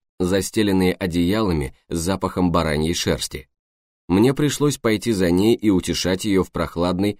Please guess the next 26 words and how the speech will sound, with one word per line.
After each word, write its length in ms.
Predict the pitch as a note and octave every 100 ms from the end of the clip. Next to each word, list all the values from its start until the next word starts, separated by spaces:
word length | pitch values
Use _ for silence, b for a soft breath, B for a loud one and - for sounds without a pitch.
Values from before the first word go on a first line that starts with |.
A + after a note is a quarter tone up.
| _
затененной 680 | F#2 F#2+ - E2+ E2+ E2 F2
комнате 540 | - F#2 G2 G2 G#2
под 260 | - D2+ D2
низким 420 | E2+ F#2 - F2+
серым 360 | - D#2 E2
потолком, 640 | D#2 E2+ G2+ G#2 - C2+ - _ _ _
до 120 | D#2+
которого 360 | F2 F2+ F2+ E2+
я 320 | D#2+ D#2 F2
мог 240 | G2+ F2+ D#2+
дотянуться 540 | D#2 D#2+ D2 D2 E2
рукой. 440 | F2 - D2 - _ _ _ _ _ _ -
Работа 560 | F2+ F#2+ A2+ C#3+ D3 -
над 200 | A#2 G2+
альбомом 560 | G2+ F2+ A#2 B2 E2 C#2
продолжалась 720 | E2 E2+ E2+ D#2+ G2+ G#2 F2+
до 120 | F2+
заката. 580 | F#2 G#2 - C#2 C2+ - _ _ _ _
Понаблюдав, 680 | F#2+ F#2 E2+ E2+ G2+ G2+ -
как 240 | E2 - _
люминесцентно-оранжевое 1500 | E2 F2+ F2+ F#2 - G#2 F#2 F#2 - G2 G2+ F#2+ D#2 D#2+ D#2
солнце 400 | D2+ G2 F2+ -
проваливается 800 | D2+ E2 E2+ F#2 E2 D#2 D2 D2+
за 200 | D2 D2+
дачные 480 | C#2+ F2+ - E2 D2
заборы, 580 | C#2+ D2+ E2+ A#2 D#2